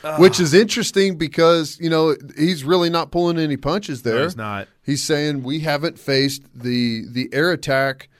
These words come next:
Speaker 2: that we're going to throughout this conference." And you start to look at the quarterbacks, and I know, uh, Zach Smith at Baylor's not one of those guys that you're gonna look at in this conference. It's gonna be tough to defend through the air, but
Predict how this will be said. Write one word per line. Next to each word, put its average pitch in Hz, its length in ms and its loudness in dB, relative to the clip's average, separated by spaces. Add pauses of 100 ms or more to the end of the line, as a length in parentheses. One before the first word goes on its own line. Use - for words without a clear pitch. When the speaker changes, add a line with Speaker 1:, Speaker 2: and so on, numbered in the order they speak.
(200)
Speaker 2:
that 131 160 -2
we're 143 120 2
going 143 300 0
to 139 160 0
throughout 131 340 -2
this 143 160 -4
conference." 139 540 -4
And 120 180 -2
you 127 180 -2
start 143 280 -4
to 139 60 -6
look 139 160 -2
at 135 80 -10
the - 60 -18
quarterbacks, 139 540 -4
and 127 80 -8
I 123 80 -4
know, 139 320 -2 (400)
uh, 127 200 -2
Zach 139 280 -2
Smith 151 320 -2
at 120 140 -6
Baylor's 139 380 0
not 135 160 -4
one 139 100 -2
of 131 60 -4
those 127 180 -2
guys 131 220 -4
that 117 80 -10
you're 123 100 -6
gonna 120 140 -2
look 135 200 -2
at 123 280 -2
in 123 100 -4
this 117 160 -8
conference. 127 380 -8
It's - 40 -16
gonna 127 160 -6
be 117 140 -6
tough 123 280 -4
to 117 80 -8
defend 120 380 -8
through 117 120 -8
the 104 160 -8
air, 147 200 0
but 113 240 -6